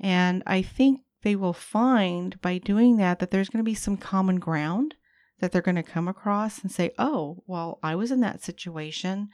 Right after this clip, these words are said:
Oh, maybe that's something that I might want to do." And one of the things that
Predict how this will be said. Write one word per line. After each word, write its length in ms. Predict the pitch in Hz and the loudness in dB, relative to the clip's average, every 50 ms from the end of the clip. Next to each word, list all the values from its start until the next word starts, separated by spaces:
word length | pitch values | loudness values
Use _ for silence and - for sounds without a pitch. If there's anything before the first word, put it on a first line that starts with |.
| - _ - _ _ - | -18 _ -20 _ _ -2
Oh, 160 | 262 277 240 | 0 0 0
maybe 280 | 202 180 170 185 196 | 0 0 -2 -2 -2
that's 280 | 202 208 196 196 - - | -2 -4 -4 -6 -6 -6
something 320 | - 190 190 - 190 190 | -6 -6 -4 -4 -4 -4
that 100 | 180 170 | -4 -6
I 100 | 170 170 | -6 -4
might 260 | 175 180 180 180 175 - | -4 -2 -2 -2 -2 -4
want 260 | 185 180 175 - - | -4 -4 -6 -6 -6
to 100 | - 180 | -10 -8
do." 460 | 175 175 175 160 151 - - 185 - _ _ _ _ _ _ _ _ _ _ _ _ _ - | -6 -4 -4 -4 -6 -6 -8 -12 -14 _ _ _ _ _ _ _ _ _ _ _ _ _ -6
And 460 | - 196 196 190 185 185 185 185 202 - | -2 0 2 2 2 2 2 0 -4 -6
one 400 | - 208 196 190 196 202 208 226 | -8 -8 -6 -2 2 2 4 4
of 80 | 240 247 | 4 4
the 100 | 247 240 | 2 0
things 600 | - - 220 208 202 196 196 196 196 196 - - | 0 0 0 2 2 2 2 0 0 -2 -4 -6
that 400 | 185 180 175 175 175 - - | -4 -4 -2 -4 -4 -6 -10